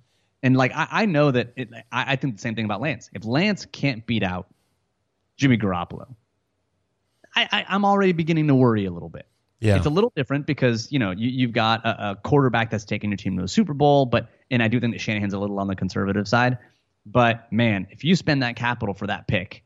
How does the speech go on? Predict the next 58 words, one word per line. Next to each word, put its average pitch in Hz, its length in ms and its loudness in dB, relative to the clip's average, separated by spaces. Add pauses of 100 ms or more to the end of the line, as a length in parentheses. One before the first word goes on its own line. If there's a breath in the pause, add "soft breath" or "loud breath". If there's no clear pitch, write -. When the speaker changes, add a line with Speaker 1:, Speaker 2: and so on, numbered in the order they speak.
(600)
Speaker 1:
you're 135 180 4
hoping 110 340 2
that 95 120 -6
he's, 95 340 -6 (180)
that 107 200 -4
it's 113 240 -4
unquestionably 110 880 -2
he 98 240 -2
is 87 180 -4
the 87 100 -10
starter. - 460 -10 (220)
I 127 40 0
mean, 131 80 8
the, 123 120 4
the, 120 240 2
the 117 100 2
Seahawks 143 400 2
did 113 120 -2
it 104 100 -2
with 117 120 2
Russell 110 280 0
Wilson. 147 240 -2
They 147 100 2
drafted 151 240 0
Russell 110 220 -2
Wilson 101 180 -8
in 92 40 -6
the 92 140 -8
third 104 240 -4
round. 92 540 -4
Speaker 2:
Yeah. 101 360 2
Speaker 1:
Uh, 104 180 0 (340)
and, 110 240 0
and 104 340 -2
you, 113 120 0
they, 110 160 -2
they 117 120 0
had 113 140 2
just 117 160 0
signed 110 220 0
Matt 101 220 -4
Flynn. 127 440 -4 (160)
Speaker 2:
Right. 107 380 0
Speaker 1:
And 110 120 -4
they 107 120 -16
signed 117 200 0
Matt 117 200 0
Flynn 120 160 -2
to 110 80 2
a 107 60 0
big 107 180 -4
money 110 140 -2
contract. 123 540 -2 (180)
And 120 120 -2
then 123 80 0
it 123 40 2
was 120 120 2
like, 113 160 2